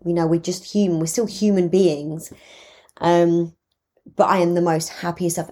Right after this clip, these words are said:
ever, ever been in my life. So moving to Thailand, yeah, stay tuned. This, this is to be t-, continued. Um, I cannot wait to sort of share this journey with you. I'm very, very excited about the next chapter.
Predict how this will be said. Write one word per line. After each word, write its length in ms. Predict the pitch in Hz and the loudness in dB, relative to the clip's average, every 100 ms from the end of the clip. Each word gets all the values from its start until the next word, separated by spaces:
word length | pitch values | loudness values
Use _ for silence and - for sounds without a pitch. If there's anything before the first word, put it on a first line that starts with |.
| _ | _
ever, 460 | 175 165 170 156 - _ - | 0 2 2 2 0 _ 2
ever 300 | 202 190 165 | 4 4 0
been 380 | 190 180 165 | 2 2 0
in 100 | - | -2
my 140 | 160 156 | -2 0
life. 420 | 151 156 151 - | 0 -2 -4 -6
So 380 | - 180 170 170 - - _ | 0 4 4 0 -10 -20 _
moving 360 | - 226 294 320 | 0 2 2 0
to 80 | - | -2
Thailand, 680 | 240 220 202 190 190 202 202 | -2 2 4 4 2 0 -2
yeah, 220 | 208 269 | 0 0
stay 280 | 262 - 269 | 0 0 0
tuned. 480 | 262 254 233 185 160 | 0 0 2 2 0
This, 220 | 240 240 - | -2 -4 -6
this 180 | 277 269 | -4 -2
is 100 | 247 | -2
to 100 | 233 | -2
be 160 | 226 | -2
t-, 140 | 214 - _ | -4 -12 _
continued. 760 | - 196 - 311 247 170 165 165 - - - _ _ _ | -4 -4 0 2 4 2 0 -4 -16 -20 -20 _ _ _
Um, 500 | 202 202 202 202 190 - | 2 4 4 -2 -6 -8
I 80 | |
cannot 340 | 196 247 226 - | -6 -4 -2 2
wait 160 | 196 | 0
to 100 | - | -2
sort 320 | - - 202 - | -10 -2 0 0
of 140 | 190 | -2
share 240 | - 165 | 0 0
this 160 | 165 165 | 0 -4
journey 380 | - 240 254 247 | 0 2 2 2
with 200 | 240 240 | 0 2
you. 500 | 240 233 233 240 240 - _ _ _ _ | 2 4 2 0 -6 -18 _ _ _ _
I'm 200 | 180 180 | -4 -2
very, 260 | 175 190 180 | 2 4 4
very 220 | 175 165 | 2 0
excited 760 | 160 - 233 233 226 - 226 220 | -2 -2 0 2 0 0 0 2
about 220 | 214 - | -2 -2
the 60 | |
next 200 | 190 - | -4 -6
chapter. 600 | - 202 - - 190 190 | -8 -6 -6 -4 -2 -2